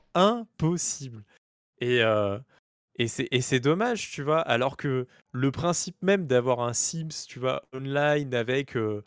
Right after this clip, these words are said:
euh, des sortes de, de packs après à acheter pour, euh, pour ta ville que tu gères entre potes, machin et tout, des trucs un peu partagés, euh,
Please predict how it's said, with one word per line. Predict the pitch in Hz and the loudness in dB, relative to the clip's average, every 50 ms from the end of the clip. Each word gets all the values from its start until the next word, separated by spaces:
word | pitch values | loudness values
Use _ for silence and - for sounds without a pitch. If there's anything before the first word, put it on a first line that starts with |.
| _ _ _ _ _ _ _ - | _ _ _ _ _ _ _ -10
euh, | 117 110 110 113 110 110 110 110 107 110 113 | -8 -6 -4 -4 -4 -4 -6 -6 -8 -10 -10
des | 110 110 127 | -8 -8 -6
sortes | 123 - - 147 139 131 123 107 | -6 -4 -2 -2 -2 -4 -4 -8
de, | 110 113 110 110 | -8 -6 -6 -6
de | 104 104 120 120 | -6 -4 -4 -4
packs | 110 - - 139 139 139 131 - - | -2 2 4 4 4 4 2 0 0
après | 117 110 113 113 - - 143 139 | 0 0 0 0 -2 -4 -4 -2
à | 131 117 | -2 -2
acheter | 113 113 110 - - 135 131 135 131 | -4 -4 -8 -10 -12 -10 -8 -8 -10
pour, | 123 - - - 123 123 127 127 117 107 | -10 -14 -16 -12 -8 -6 -4 -2 0 0
euh, | 107 107 107 104 104 104 101 - | 0 0 -2 -2 -2 -4 -6 -6
pour | 123 107 | -8 -6
ta | - - 123 117 | -2 0 0 0
ville | 113 113 123 127 131 135 131 117 110 110 | 0 -2 -8 -12 -10 -10 -10 -10 -10 -10
que | 110 117 | -10 -12
tu | 107 - 113 110 | -14 -14 -12 -6
gères | 107 123 120 117 | -2 -2 -2 -2
entre | 120 117 - - 131 | -4 -6 -4 -4 -4
potes, | 120 - 131 123 123 127 127 127 - - | -2 0 2 2 4 2 2 0 -4 -6
machin | 117 113 107 - - 120 117 | -6 -6 -6 -6 -6 -6 -6
et | 120 117 | -6 -6
tout, | - - 123 120 117 120 123 117 | -10 -14 -14 -12 -10 -10 -8 -8
des | 110 - | -10 -10
trucs | - 120 - | -10 -8 -8
un | 113 | -6
peu | 104 127 120 | -6 -6 -2
partagés, | - 127 113 - - 110 113 117 113 117 117 117 120 117 120 123 120 120 123 117 | -2 -2 -2 -2 -6 -10 -10 -8 -6 -4 -2 -2 0 0 0 0 0 0 0 -2
euh, | 104 101 | -4 -6